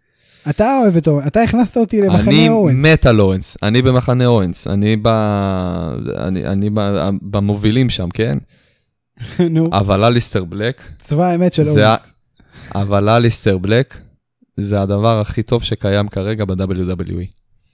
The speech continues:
Speaker 1: מה אתה אומר?
Speaker 2: ואני עומד מאחורי זה.
Speaker 1: וואו. תשמע, זה מפתיע שאתה אומר את זה, שזה בא ממך, כי... כי אני
Speaker 2: זה
Speaker 1: כאילו
Speaker 2: לא מובן מאליו, תגיד לי.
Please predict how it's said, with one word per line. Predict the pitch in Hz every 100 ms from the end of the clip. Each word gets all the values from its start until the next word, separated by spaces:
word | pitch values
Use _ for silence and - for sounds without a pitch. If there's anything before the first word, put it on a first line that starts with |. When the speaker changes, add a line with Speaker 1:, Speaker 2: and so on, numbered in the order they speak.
| _ 190
Speaker 1:
מה | 226
אתה | 349 359
אומר? | 320 175
Speaker 2:
ואני | 107 107 107 110
עומד | 110 113 107
מאחורי | 98 98 92 90
זה. | 95 95 _ _ _ _ 131
Speaker 1:
וואו. | 127 123 131 _ _ _ _ _
תשמע, | - 240
זה | 143
מפתיע | 127 - 226 135 113
שאתה | -
אומר | 131 131
את | 131
זה, | 135 120
שזה | 117
בא | 131
ממך, | 131 117 170 196 - _ _ _ -
כי... | 151 143 143 139 139 139 _ _ _ _ _ _ _
כי | 151
אני | 143 139
Speaker 2:
זה | 98 101
Speaker 1:
כאילו | 123
Speaker 2:
לא | 123
מובן | 120 123 110
מאליו, | 98 107 277
תגיד | - 101 117
לי. | 104